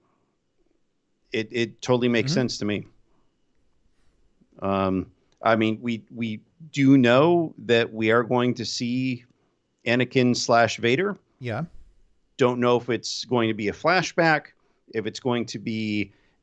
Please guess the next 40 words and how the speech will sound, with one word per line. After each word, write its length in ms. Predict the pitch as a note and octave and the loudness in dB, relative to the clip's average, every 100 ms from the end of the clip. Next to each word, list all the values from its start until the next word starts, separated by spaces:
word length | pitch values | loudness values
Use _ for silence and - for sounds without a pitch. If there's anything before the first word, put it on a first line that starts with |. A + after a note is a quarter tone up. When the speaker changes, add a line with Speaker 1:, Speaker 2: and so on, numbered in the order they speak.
| - | 0
Speaker 1:
a 540 | G#2+ G#2 G2+ G2 F#2+ - _ - | 2 4 0 -2 -4 -8 _ -10
storyline 1160 | - - C#3+ C#3+ D3+ D3 C#3+ C#3+ C#3+ C#3 C3+ B2+ _ _ _ _ A#2 | -8 0 4 4 2 2 2 2 2 2 -2 -6 _ _ _ _ 0
that 220 | A#2 A2+ | 0 0
is 200 | A2+ - | -4 -6
paralleling 920 | - - C3 C3+ C3 C3 C#3 C3+ C3 | -8 0 2 4 2 2 2 0 0
something 440 | B2+ C#3 B2 B2+ A#2+ | -2 -4 -2 -2 -2
with 120 | A#2 | 2
Obi-Wan 840 | B2 C3 C3+ B2 C3+ C#3 C#3+ C#3 - - | 2 4 0 2 2 2 2 0 -6 -8
and 340 | A2 G2+ G2+ - | -4 -2 -4 2
they're 160 | A2+ | 2
not 260 | A2 G#2+ - | 4 0 0
actually 460 | G#2+ - - G2+ A2+ | -4 -4 -6 -8 -2
intersecting. 640 | C#3 - - C3 A2 C3 | -2 0 2 2 2 2
Speaker 2:
Right. 60 | C3 | 2
It 80 | - | 0
could 100 | F3+ | 0
be 120 | E3+ | 2
him 260 | D#3+ D3+ | 2 0
dispatching 840 | A2 C#3+ D3+ - C#3+ C#3+ - C3+ C3+ | 2 0 0 0 2 2 0 0 2
the 180 | B2 B2 | 2 2
Speaker 1:
We, 20 | |
we 60 | B2 | 2
Speaker 2:
Inquisitor 500 | D#3+ F3 C3+ A#2 A#2 | 2 4 4 2 2
to 140 | - | 0
go 180 | A2+ A2+ | 2 2
get 200 | A#2 C3+ | 4 4
Obi-Wan. 560 | A2 G2 F#2 F2+ F#2+ G2 | 2 2 0 -2 -8 -8
Like, 180 | G2+ - | -8 -4
he 120 | B2+ | 0
might 180 | A#2+ A#2 | 0 2
be 80 | B2 | 2
in 100 | G#2+ | 2
the 60 | |
show, 300 | G#2 - D3+ | 2 2 2
but 160 | B2 A2 | 2 2
they 100 | B2 | 2
might 200 | B2+ A#2+ | 2 4
not 100 | A#2+ | 4
Speaker 1:
Yeah. 140 | A2+ | 4
Speaker 2:
meet 380 | A2 C#3 - - | 2 0 -4 -12